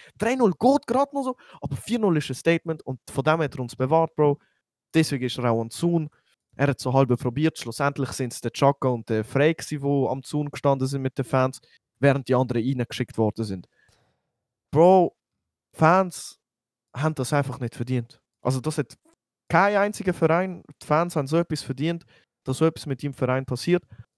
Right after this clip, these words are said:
Aber was die Fans, was die Muttenser-Kurve wieder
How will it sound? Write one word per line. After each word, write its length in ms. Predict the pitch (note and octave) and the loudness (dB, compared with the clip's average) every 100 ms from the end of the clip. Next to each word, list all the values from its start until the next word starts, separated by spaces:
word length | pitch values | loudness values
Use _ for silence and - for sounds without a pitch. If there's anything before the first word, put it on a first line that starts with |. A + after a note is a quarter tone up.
| _ | _
Aber 320 | - B2+ B2+ A#2+ | -6 -2 -2 -2
was 220 | A#2 - | -4 -6
die 100 | - | -4
Fans, 480 | C#3+ E3 F3+ C#3 C3+ | 0 0 0 -4 -10
was 120 | - | -8
die 100 | D3+ | -6
Muttenser-Kurve 840 | E3+ E3+ - D3+ C3 A2 - G#2+ - _ _ _ _ _ _ _ _ _ _ _ _ | -6 -8 -10 -4 -4 -4 -6 -10 -10 _ _ _ _ _ _ _ _ _ _ _ _
wieder 480 | A2 C#3+ C#3 B2+ - | 2 2 4 2 0